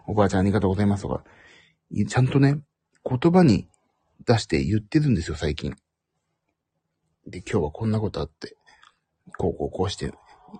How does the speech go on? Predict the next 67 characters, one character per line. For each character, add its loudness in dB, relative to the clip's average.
い -6
ろ -2
い 0
ろ 0
頑 2
張 6
り 4
ま 0
し -8
た。 -6
ど 0
う -2
か 0
お 0
金 2
持 2
ち -4
に 0
し -8
て -2
く -2
だ -2
さ -2
い -4
と -16
か -18
さ、 -20
そ 2
う 6
い -
う 6
こ -2
と -8
言 -2
う、 -4
言 2
う 4
わ 2
け -8
ち -6
ゃ -4
ん -8
と。 -12
で、 -6
家 -2
族、 -6
み -2
ん 0
な、 -4
あ -10
の、 -14
ち -6
ゃ 0
ん -4
と -4
健 -2
康 0
で 0
い 0
ま -2
す -2
よ 2
う 0
に 0
と -16
か -20
さ -20